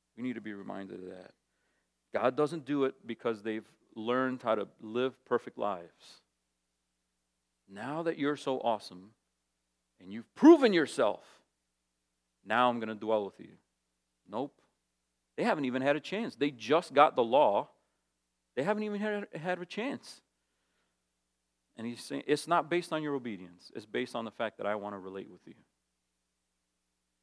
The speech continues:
But then there's a lot of other verses that communicate the danger of this relationship, that this relationship is dangerous. Why is this relationship dangerous? Look where we just looked, right? We just looked at these spices, this incense that they have to offer,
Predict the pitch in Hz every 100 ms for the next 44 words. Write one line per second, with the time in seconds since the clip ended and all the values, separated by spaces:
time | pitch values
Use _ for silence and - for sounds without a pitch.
0 | _ _ _ _ _ _ _ _ _ _
1 | _ - 120 208 202 135 135 135 117 139
2 | 120 104 101 127 135 131 107 - 120 123
3 | 117 127 120 110 101 151 131 147 107 104
4 | 113 - 98 101 - 92 95 - 120 127
5 | 107 120 - 117 110 - 117 120 113 _
6 | _ _ _ _ 113 98 95 156 170 98
7 | 90 - - - _ _ _ _ _ 123
8 | 139 143 139 135 139 139 131 135 143 110
9 | 117 196 220 185 135 117 156 - 143 101
10 | 107 113 135 123 135 160 156 160 143 -
11 | 123 - - 135 143 143 113 - 143 147
12 | 147 143 123 120 123 123 - 123 120 120